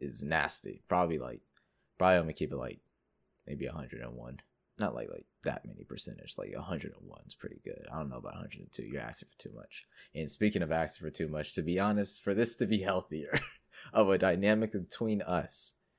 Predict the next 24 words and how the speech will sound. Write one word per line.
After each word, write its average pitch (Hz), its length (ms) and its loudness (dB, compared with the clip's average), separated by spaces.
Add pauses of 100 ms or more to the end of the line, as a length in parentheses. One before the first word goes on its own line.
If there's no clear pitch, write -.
(840)
expect 131 560 4
nothing 87 680 4
from - 180 -8
me. - 240 -18
Everything 123 480 6
should 104 220 2
be 90 100 4
a 82 60 6
surprise. - 880 -2
The 98 120 2
fact - 320 6
that 113 120 8
I'm 101 220 4
breathing 87 420 2
should 73 240 -2
be 76 120 2
a 69 60 -2
surprise. - 520 2 (380)
<laughs> - 460 -4 (540)
Like, 73 380 2 (800)
I, 95 480 8
I'm, 95 120 2
I'm 104 180 4
definitely 101 600 4